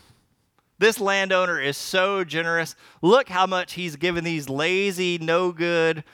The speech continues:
bottom of the barrel workers that, you know, they only worked an hour." Like, and, and then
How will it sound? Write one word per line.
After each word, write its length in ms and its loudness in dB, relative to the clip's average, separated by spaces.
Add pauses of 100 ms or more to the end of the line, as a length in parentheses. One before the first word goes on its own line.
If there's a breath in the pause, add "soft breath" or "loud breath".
(220 soft breath)
bottom 400 0
of 140 -2
the 60 -2
barrel 440 -2
workers 520 -4
that, 140 -10
you 80 -8
know, 140 0
they 100 0
only 300 -2
worked 340 -2
an 120 -6
hour." 580 -4 (300 loud breath)
Like, 260 2 (240 soft breath)
and, 420 0 (100)
and 300 -2
then 300 2